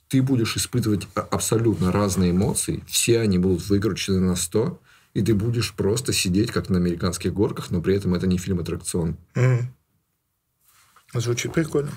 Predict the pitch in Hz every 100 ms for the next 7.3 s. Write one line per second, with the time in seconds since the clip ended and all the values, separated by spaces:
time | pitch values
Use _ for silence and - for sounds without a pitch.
0 | - 104 95 87 87 87 90 92 98 95
1 | 90 - 95 98 85 85 82 101 98 -
2 | _ _ 80 82 82 - _ _ _ _
3 | _ _ - 107 104 131 139 123 98 135
4 | 90 82 90 78 113 101 90 165 113 -
5 | 95 101 104 101 90 87 85 82 - 92
6 | 80 78 - - - - - - - 82
7 | - -